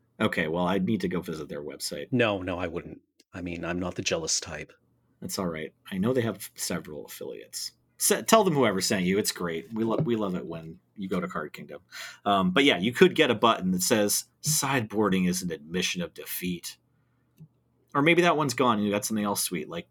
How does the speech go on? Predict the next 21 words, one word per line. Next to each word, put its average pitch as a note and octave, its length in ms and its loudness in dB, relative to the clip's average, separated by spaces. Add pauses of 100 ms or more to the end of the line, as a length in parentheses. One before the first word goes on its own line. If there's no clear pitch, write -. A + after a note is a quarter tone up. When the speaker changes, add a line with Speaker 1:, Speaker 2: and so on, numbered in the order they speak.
Speaker 1:
Math F2 260 -4
is F#2 100 -6
for G#2 120 -8
Blockers G2+ 540 -2
or E2+ 260 -6 (140)
Auto F#2 180 0
Tap, G2+ 260 -4
Auto G#2 200 0
Tap, A2+ 260 -4
Concede. A#2 540 -4
Who F#3 100 6
knows? G2 400 -4 (400)
Speaker 2:
Hmm. F3+ 220 -2
Speaker 1:
Um, F2 400 0 (200)
regardless, A2+ 680 2 (120)
you'll C3 120 2
get B2+ 160 2
your G#2 80 -2
stuff - 440 0
quickly D#3 580 0 (760)
and F#2 480 0